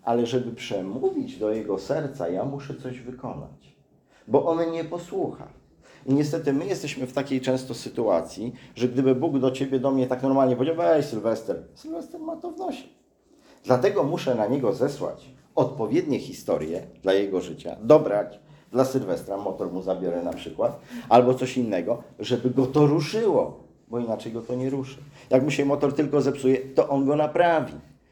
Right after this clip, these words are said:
Ale jak ja doprowadzę go do takiego stanu, że on w końcu otworzy swoje serce. I my się czasem dziwimy, a czemu to się dzieje w moim życiu albo tamto.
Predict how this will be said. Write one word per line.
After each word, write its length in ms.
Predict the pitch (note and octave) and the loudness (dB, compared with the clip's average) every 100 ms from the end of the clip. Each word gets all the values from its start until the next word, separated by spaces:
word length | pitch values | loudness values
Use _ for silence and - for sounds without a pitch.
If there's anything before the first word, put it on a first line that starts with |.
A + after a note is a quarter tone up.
| _ _ - | _ _ 0
Ale 300 | A2 G#2+ G#2 | 6 8 8
jak 220 | G#2 G2 | 4 4
ja 180 | B2+ B2 | 4 4
doprowadzę 680 | A2 - A2 G#2+ C#3 B2 G#2 | 2 -2 0 2 0 0 0
go 180 | G#2 | 2
do 160 | G2+ G2+ | 4 2
takiego 520 | G2 G#2 - E3 A#3 | 2 -2 2 2 2
stanu, 600 | - - A#2 F#2+ F#2+ C3 - - _ - | 0 2 2 2 -4 -6 -8 -18 _ -12
że 180 | G#2 G2 | -6 -6
on 120 | A2 | -6
w 60 | |
końcu 320 | - G#2 G2+ F#2+ | -6 -8 -6 -6
otworzy 380 | - E2+ D#2 | -4 -6 -6
swoje 320 | D2+ D2 C2 - | -10 -8 -8 -10
serce. 360 | - - - | -14 -16 -6
I 80 | C#3+ | -2
my 100 | F#3 | 2
się 100 | F#3+ | 2
czasem 340 | F3 D#3 D3+ C3+ - A2 | 0 0 -2 -2 -10 -6
dziwimy, 400 | A2 D3 E3 D3 | 0 4 6 6
a 80 | |
czemu 280 | - F3+ F3 | 6 0 0
to 140 | D3 C#3 | -2 -4
się 160 | C3 | -4
dzieje 220 | A#2+ B2 | -2 -2
w 60 | G2+ | -2
moim 240 | A2 G#2+ | -6 -8
życiu 220 | F#2+ F#2+ G2+ | -10 -6 -4
albo 200 | F2+ F2+ | -4 -6
tamto. 420 | D#2 C2 - | -8 -10 -10